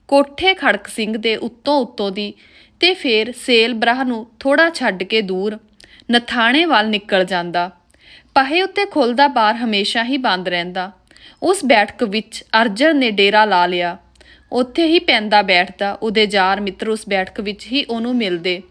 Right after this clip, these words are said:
ਝੰਡਾ ਤਾਂ ਕਦੇ ਹੀ ਉੱਥੇ ਆ ਕੇ ਖੜਦਾ।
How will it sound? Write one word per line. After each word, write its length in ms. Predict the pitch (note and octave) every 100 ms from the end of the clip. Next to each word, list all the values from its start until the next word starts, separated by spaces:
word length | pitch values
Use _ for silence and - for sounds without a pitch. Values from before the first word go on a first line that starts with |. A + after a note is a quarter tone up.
| _ _ - - -
ਝੰਡਾ 340 | F4+ D4 C4
ਤਾਂ 160 | C4 D4+
ਕਦੇ 280 | D4 A#3+ C4
ਹੀ 180 | D4
ਉੱਥੇ 380 | - A#3 - C#4
ਆ 140 | G#3+ F#3+
ਕੇ 200 | - G#3+
ਖੜਦਾ। 520 | A3 F3 F3 G3